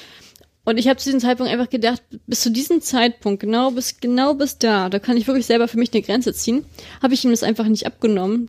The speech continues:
dass er vielleicht homosexu-, homosexuell sein soll oder interessiert sein soll. Ich habe ihn total als hundert Prozent hetero gesehen und, äh, und nach, erst danach,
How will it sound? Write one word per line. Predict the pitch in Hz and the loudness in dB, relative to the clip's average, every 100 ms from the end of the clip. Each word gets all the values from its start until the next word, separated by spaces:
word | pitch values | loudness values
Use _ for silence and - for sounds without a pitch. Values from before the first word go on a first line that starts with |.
| - | -2
dass | 208 - | -2 0
er | - 202 | 0 0
vielleicht | - 208 190 202 - | -2 -2 0 0 -2
homosexu-, | 226 214 208 202 - - - 214 | -2 0 0 -4 -4 -6 0 0
homosexuell | 202 196 202 - 196 - - - 208 214 | 2 0 -2 0 0 0 -2 2 2 2
sein | 226 220 | 2 2
soll | 220 202 | 2 2
oder | 196 | 0
interessiert | 208 202 - 269 | -2 -4 -2 -2
sein | - 190 | 0 0
soll. | 185 175 202 | 0 0 -2
Ich | - | -2
habe | 226 | -2
ihn | 220 | 2
total | 208 - 226 226 | 2 0 0 0
als | 202 - | 0 2
hundert | 254 240 | 2 2
Prozent | 233 226 226 208 | 0 0 0 2
hetero | 240 233 226 | 0 0 0
gesehen | 208 208 240 | 2 2 2
und, | 208 - | 0 -4
äh, | - 208 | -2 0
und | 180 185 202 202 214 208 - - - | 2 2 0 0 0 -2 -6 -12 -2
nach, | 220 - - | -4 -4 -4
erst | - 233 - | 2 2 2
danach, | 226 220 262 226 190 | 2 4 4 2 0